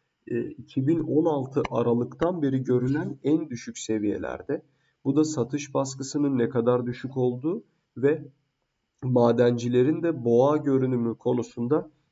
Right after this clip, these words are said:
ikna olduklarını gördüğünüz gibi herkese gösteriyor. Dolayısıyla şu anda piyasadaki yukarı hareketleri, yukarı eğilimi,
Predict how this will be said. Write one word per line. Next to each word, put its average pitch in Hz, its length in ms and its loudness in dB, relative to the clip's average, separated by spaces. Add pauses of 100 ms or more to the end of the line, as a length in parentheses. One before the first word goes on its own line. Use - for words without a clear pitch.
(140)
ikna 143 500 2
olduklarını 135 1000 0 (100)
gördüğünüz 120 580 -2
gibi 147 360 -6
herkese 135 540 -2
gösteriyor. 123 760 -2 (420)
Dolayısıyla 117 760 2 (300)
şu - 240 0
anda 135 340 2
piyasadaki 135 800 -2 (380)
yukarı 127 460 0
hareketleri, 117 920 -4
yukarı 131 340 0
eğilimi, 120 600 0